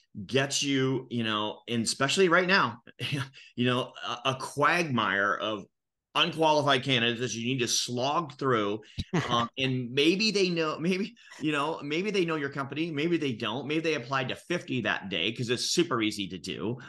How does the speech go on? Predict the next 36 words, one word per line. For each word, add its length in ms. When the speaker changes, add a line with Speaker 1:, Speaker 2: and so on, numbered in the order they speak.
Speaker 1:
on 180
Indeed. 600
Um, 420
and 180
so, 380
um, 320
so 300
seventy-five 840
percent 400
of 100
our 140
hires, 460
we 80
post 280
ads, 260
seventy-five 460
percent 200
of 80
our 100
hires 220
come 140
from 160
us 260
outreaching, 760
you 120
know, 100
active 640
sourcing 640
to 80
passive 400
candidates. 600
Tap 200
on 100
the 60
shoulder. 380
"Hey, 200